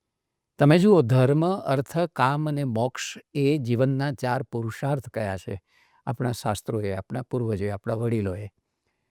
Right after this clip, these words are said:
દુનિયામાં એકમાત્ર ભારતીય પ્રજા એવી છે કે જેણે પોતાના સંતાનો માટે, પોતાના અનુજો અને વંશજો માટે થઈને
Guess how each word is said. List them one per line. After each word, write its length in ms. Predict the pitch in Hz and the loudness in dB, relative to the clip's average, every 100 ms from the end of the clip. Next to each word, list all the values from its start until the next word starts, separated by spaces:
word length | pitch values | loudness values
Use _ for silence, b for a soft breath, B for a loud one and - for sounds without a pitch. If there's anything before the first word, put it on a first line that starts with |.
| _ _ _ _ _ _ - | _ _ _ _ _ _ 0
દુનિયામાં 460 | 135 147 165 170 170 | 4 4 6 4 4
એકમાત્ર 600 | 165 214 185 175 - 180 | 4 4 4 2 4 4
ભારતીય 420 | 139 151 - 165 | 6 4 2 0
પ્રજા 320 | 147 139 139 | 2 2 4
એવી 280 | 123 113 147 | 2 2 0
છે 260 | - 120 | 0 -2
કે 180 | 117 120 | -2 -4
જેણે 300 | 110 131 160 | 0 0 0
પોતાના 460 | 160 135 127 139 135 | -2 -4 -2 -4 -6
સંતાનો 540 | - 117 107 147 143 | -6 -4 -2 0 0
માટે, 340 | 110 101 - 135 | -2 -4 -6 -8
પોતાના 580 | - - 123 127 147 - b b | -6 -6 -6 -4 -6 -8 b b
અનુજો 500 | - 127 147 156 139 | -2 2 4 4 2
અને 120 | 127 120 | 2 0
વંશજો 560 | 113 117 - 160 147 | -2 -2 -2 -2 -2
માટે 300 | 123 113 113 | -2 -4 -4
થઈને 420 | 107 131 117 127 | -6 -6 -8 -8